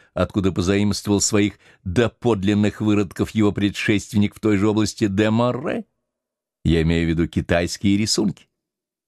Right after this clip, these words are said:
Ну, а что за веселые ребята, китайские рисовальщики,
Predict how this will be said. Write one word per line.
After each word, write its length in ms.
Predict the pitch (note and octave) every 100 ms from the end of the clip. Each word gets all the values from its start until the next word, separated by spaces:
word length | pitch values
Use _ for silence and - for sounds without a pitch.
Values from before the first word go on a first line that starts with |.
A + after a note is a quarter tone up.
| _ _ _ _ G#3+
Ну, 260 | A#3+ A3+
а 120 | D3
что 240 | A#2+ C#3 C3
за 120 | A#2+
веселые 600 | B2 A2 B2+ A#2+ A2+ G#2
ребята, 640 | G#2 G2 G#2 F#3+ A3 A3 G3+
китайские 640 | F#3 F3 E3+ D#3+ - D3
рисовальщики, 760 | C#3 - C3 C3+ - - B2